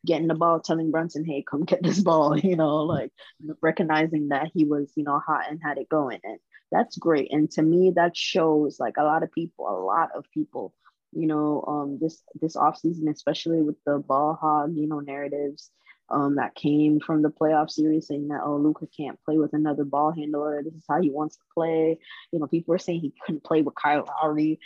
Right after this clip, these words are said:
<laughs> because he wouldn't defer to Kyle Lowry, stuff like that. I think even last night's game too, and, um, that Spurs game, it shows that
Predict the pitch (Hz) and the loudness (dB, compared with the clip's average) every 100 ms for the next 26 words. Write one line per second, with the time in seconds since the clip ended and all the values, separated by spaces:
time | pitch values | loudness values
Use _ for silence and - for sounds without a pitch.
0 | - - 196 151 214 226 - 202 175 - | -20 0 2 4 4 4 2 2 2 0
1 | 208 170 143 139 - 143 156 147 - 160 | -2 -2 -4 -8 -6 -2 0 -2 -2 -2
2 | 147 156 156 156 - 170 160 - 135 160 | -2 -4 -6 -10 -12 -6 -4 -4 0 0
3 | - _ _ _ 170 - 185 190 - - | -2 _ _ _ -6 -4 -4 -6 -10 -18
4 | _ _ _ _ _ 196 196 202 175 170 | _ _ _ _ _ 0 2 2 2 2
5 | 175 190 185 180 170 160 160 170 160 92 | 2 0 -6 -6 -4 -4 -2 0 2 0
6 | 151 147 147 147 147 156 147 156 - - | -2 -4 -4 -4 -4 -2 -2 -4 -12 -4
7 | 165 175 - 151 139 - - - 165 147 | 0 0 0 -2 -4 -6 -6 0 2 2
8 | 156 147 135 | 0 -2 -2